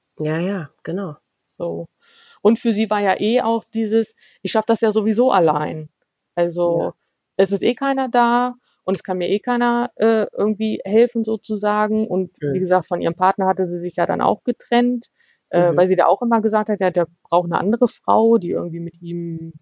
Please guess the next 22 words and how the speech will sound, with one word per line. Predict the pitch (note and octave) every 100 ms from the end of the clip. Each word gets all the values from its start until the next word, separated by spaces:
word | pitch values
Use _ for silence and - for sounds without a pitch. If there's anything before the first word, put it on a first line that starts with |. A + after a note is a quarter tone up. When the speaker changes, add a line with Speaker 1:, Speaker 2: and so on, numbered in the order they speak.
| _
Speaker 2:
was | C#3+
weiß | E3+ -
ich, | F3 - -
Motorrad | E3+ - F#3+ F#3 F3+
fahren | - F3 F3 F3+
kann | F#3 F3+ F3+ E3+
und | F3
so | F3
Speaker 1:
Mhm. |
Speaker 2:
weiter. | E3 E3+ F#3+ G#3 G#3 G3+ _ _ _
Speaker 1:
Mhm. | F#3 D#3 D#3 D#3+ _ _ _ -
Speaker 2:
Ähm, | F#3+ F3+ F3+ F3 E3+ _ _ _ _ _ _ _ _ _ _ -
ja, | F#3 D#3+ D#3+ _
weil | F#3+ F3 - F#3
sie | G3
hatte | F#3 -
halt | F#3+ F#3+ -
andere | B3 A3 F3 D#3+ D#3+ _ _ _ _ _ _ _
Anforderungen | F#3+ F#3+ - E3+ E3 E3 E3
in | E3
ihrem | E3+ E3 D#3+
Leben. | D#3 D#3 D#3+